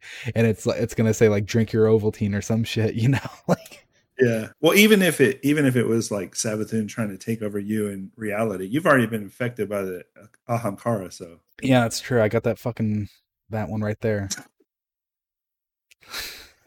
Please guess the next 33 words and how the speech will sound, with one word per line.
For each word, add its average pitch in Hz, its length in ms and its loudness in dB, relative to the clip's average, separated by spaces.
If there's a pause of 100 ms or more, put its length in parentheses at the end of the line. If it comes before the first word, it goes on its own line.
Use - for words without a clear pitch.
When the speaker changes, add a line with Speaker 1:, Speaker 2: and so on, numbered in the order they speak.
(1300)
Speaker 2:
You're 151 100 0
already 156 160 2
screwed. 120 580 0 (180)
Speaker 1:
Yeah, 107 340 2 (300)
I've 123 200 -2
been 123 140 -2
screwed 123 340 -2
for 104 140 -6
a 92 80 -4
long 98 300 -4
time. 98 440 -6 (1160)
Oh, 104 160 -6
well. - 140 -6
Speaker 2:
<laughs> - 1700 -8
Ugh. 104 160 -6 (380)
Speaker 1:
I 160 160 8
Speaker 2:
It'll 165 180 6
Speaker 1:
accept 160 220 8
Speaker 2:
be 117 60 6
really 113 240 8
Speaker 1:
our, 104 60 -4
Speaker 2:
great, 113 160 2
Speaker 1:
I, 110 80 6
I 143 140 6
Speaker 2:
though. 170 60 10
Speaker 1:
accept 147 300 4
our 117 120 6
Wish 110 220 0
Dragon 101 320 0
overlords, 90 720 -6
you 104 80 -4
know? 110 280 -4
It's, 113 200 -6